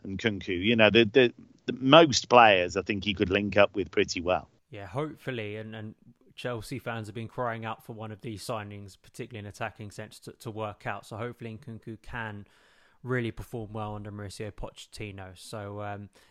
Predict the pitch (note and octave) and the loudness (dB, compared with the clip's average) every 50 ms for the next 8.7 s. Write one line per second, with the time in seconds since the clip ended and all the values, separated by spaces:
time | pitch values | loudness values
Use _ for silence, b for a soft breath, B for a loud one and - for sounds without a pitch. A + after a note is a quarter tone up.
0 | _ - - - E3+ D#3+ C#3+ C#3 C#3+ C3+ B2 C#3 C#3 A#2+ B2+ B2 - B2 C3+ B2+ | _ -14 -8 -6 -4 -2 0 0 0 0 0 -2 -2 -4 -6 -10 -8 -8 -8 -8
1 | - _ - _ _ C#3+ B2+ - - C3+ C3+ B2+ B2 D3 B2+ A#2 G2+ A#2 A#2+ A2+ | -8 _ -20 _ _ -16 -14 -8 -6 -4 -4 -4 -4 -6 -8 -8 -8 -8 -8 -10
2 | - B2 A#2+ A#2+ A2+ - A#2+ A2+ G2 G#2 A2+ A#2 G#2+ - - A#2 A#2 B2 A#2+ b | -10 -10 -10 -10 -8 -8 -10 -10 -8 -8 -8 -8 -8 -8 -6 -4 -2 -2 -4 b
3 | b b b b b - B2 A#2 - - C#3 C3 C3+ A2+ - C#3+ A#2+ B2+ A#2+ - | b b b b b -8 -8 -6 -4 -4 -4 -4 -2 -4 -6 -6 -8 -8 -10 -10
4 | D3+ C#3+ C#3 C3+ C3 B2+ - - - - - - B2 A#2+ A#2 G#2+ - - A#2+ B2 | -8 -8 -6 -6 -6 -8 -8 -10 -14 -16 -12 -10 -8 -6 -8 -8 -8 -10 -10 -8
5 | A#2 A#2 A#2 A2 - B2 A#2+ A2 - - A2+ A#2 A2+ A2 A2 A2 G2 A2 A2+ A2+ | -8 -8 -6 -4 -4 -4 -4 -4 -6 -6 -6 -4 -4 -4 -4 -6 -6 -6 -8 -8
6 | - - A2+ G#2 - A#2 A2 A2 A2 G#2+ - - A#2+ A2+ - - - B2 A#2 A2+ | -10 -12 -14 -10 -8 -8 -6 -6 -8 -8 -8 -8 -8 -8 -8 -6 -4 -2 -2 -2
7 | G2+ - - B2 G#2+ A2 A#2+ G#2+ B2 A#2 A2 G#2 B2+ A#2+ A#2 A2+ A2+ A#2 A2+ G#2+ | -4 -6 -8 -10 -8 -8 -8 -8 -8 -10 -8 -10 -10 -10 -10 -8 -8 -8 -8 -8
8 | - A#2 A#2 A2 - - - B2+ G#2+ - - B2 A2+ G#2+ | -8 -8 -8 -10 -10 -14 -18 -18 -18 -14 -12 -12 -12 -12